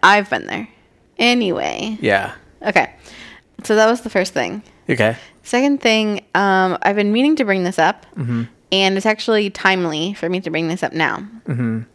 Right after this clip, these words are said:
Speaker 1: So, <sighs>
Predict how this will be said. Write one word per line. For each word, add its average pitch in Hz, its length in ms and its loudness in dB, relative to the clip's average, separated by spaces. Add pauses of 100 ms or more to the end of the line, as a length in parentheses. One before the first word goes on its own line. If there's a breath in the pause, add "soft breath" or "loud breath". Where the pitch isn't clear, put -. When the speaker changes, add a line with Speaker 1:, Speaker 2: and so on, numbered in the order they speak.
(180)
Speaker 1:
So, 202 600 2 (1500 loud breath)
<sighs> - 60 -16